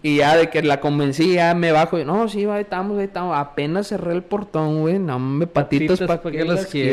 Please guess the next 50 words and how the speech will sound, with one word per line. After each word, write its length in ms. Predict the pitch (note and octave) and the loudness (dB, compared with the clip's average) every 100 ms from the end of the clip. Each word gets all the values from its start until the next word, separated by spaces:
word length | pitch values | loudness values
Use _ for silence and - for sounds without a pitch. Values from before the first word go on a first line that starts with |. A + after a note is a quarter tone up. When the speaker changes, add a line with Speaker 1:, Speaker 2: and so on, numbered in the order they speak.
| C#3 | 2
Speaker 1:
quiero, 180 | D#3 | 2
hijo 120 | E3 G#3 | 2 0
de 60 | G#3+ | -2
su 20 | |
Speaker 2:
Vámonos. 160 | D3+ A#2+ | -2 -4
Speaker 1:
perra 320 | C#3 C#3 D#3+ | -2 -2 -2
madre? 360 | D#3+ C#3 C#3 D3 | -2 -2 -2 -2
No, 100 | C#3+ | -4
hombre, 260 | C3 C3 D3 | -4 -6 -4
que 120 | F#3 | -2
me 100 | F3+ | 0
arranco, 500 | D#3+ C3+ C#3 D3+ F3+ | -2 -2 -2 0 0
güey, 160 | F3+ E3 | 0 0
sin 220 | D3+ C#3+ | -2 -2
mirar 260 | C#3 C#3 F3+ | 0 0 0
atrás, 460 | F3+ D3 D#3 E3+ | 0 2 2 0
sa, 380 | - E3 - G#3+ | -8 -12 -10 -10
sa, 340 | - F#3+ - | -10 -6 -4
sa. 280 | G3+ - F3+ - - | -4 -2 -2 -4 -10
Speaker 2:
<laughs> 220 | - - | -16 -6
Speaker 1:
Güey, 160 | D#3 D#3+ | 0 0
no 160 | D3 D#3+ | 0 -4
sé, 540 | - G3 F#3+ D3+ - - _ - | -2 -2 -2 -4 -12 -20 _ -8
llegué 360 | E3 D#3 C#3+ D3 | -2 0 0 -2
como 220 | G3 F#3 | -2 -2
en 100 | D#3+ | 0
un... 260 | C#3 C3+ D3+ | -2 -4 -2
Normalmente 560 | D3 D3 D#3+ E3+ E3+ | 0 0 0 0 0
hago, 480 | F3 D#3+ E3+ D3+ C3+ - E3 E3+ - - | 0 2 2 0 -2 -8 -14 -14 -16 -14
eh, 440 | - C3+ C3 B2+ B2+ | -6 -2 -2 -4 -6
seis 520 | - - - D#3 D3+ | -12 -20 -6 0 2
minutos 440 | F3 F3+ E3+ F#3 - | 2 2 0 -4 -8
caminando 500 | E3 D3 D3 D#3 E3 | -6 -4 -2 -2 -2
al, 340 | D#3 C#3 C3 | -2 -2 -4
al 500 | - C3+ B2+ B2 B2 | -4 -2 -2 -4 -6
depa, 320 | B2+ C#3+ - E3 | -4 -4 -2 0
o 220 | C3+ B2+ | 2 0
diez 360 | A#2+ B2 D3 E3 | 0 0 0 0
a 40 | |
lo 80 | D#3 | -2
mejor. 400 | C3 C3+ D3+ F#3 - - - _ - | -2 -2 -4 -4 -12 -20 -20 _ -10
Este, 640 | B2+ B2 B2 - B2+ B2 | -2 -2 -2 -2 2 2
hice 340 | A2+ A2+ C#3 D#3 | 2 0 -2 0
un 140 | D#3+ | 2
minuto 420 | D#3 D3 C#3+ D3 | 2 2 0 -2
corriendo, 480 | D3 C#3 B2 B2+ B2 | -2 0 0 -2 -2
güey, 140 | B2+ A#2+ | -2 -4
a 20 | |
la 80 | B2 | -8
verga. 300 | B2 B2 | -10 -10